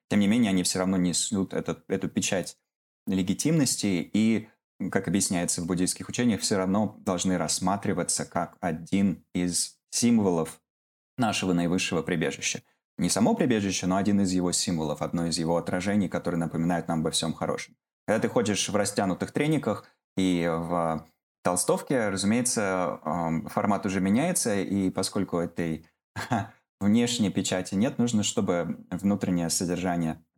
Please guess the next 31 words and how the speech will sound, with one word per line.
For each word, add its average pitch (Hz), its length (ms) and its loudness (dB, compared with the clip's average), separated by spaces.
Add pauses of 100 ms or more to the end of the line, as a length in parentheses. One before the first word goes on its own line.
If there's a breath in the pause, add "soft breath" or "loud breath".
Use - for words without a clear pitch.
(180)
а, 80 220 -2
стало 85 260 0
более 82 260 0
глубоким. 85 420 -2
Поэтому 95 480 -2 (340)
с - 120 -2
точки - 280 0
зрения 98 360 2
ежедневной 95 500 2
продолжительности 90 960 -2 (260 soft breath)
моя 87 120 -4
практика 90 420 -2
стала 82 380 -2
чуть, - 420 -8 (480)
а, 80 240 -2
более 82 480 0
развёрнутой, 127 840 0 (160)
но 170 120 2
это 127 120 0
в - 40 -8
том 113 140 2
числе 107 160 0
связано 95 380 0
с - 80 -2
окружающими 87 520 -2
нас 80 160 -2
историческими 98 600 0
событиями, 82 600 -2
с, - 240 -6
а, 78 260 -4
желанием 78 560 -4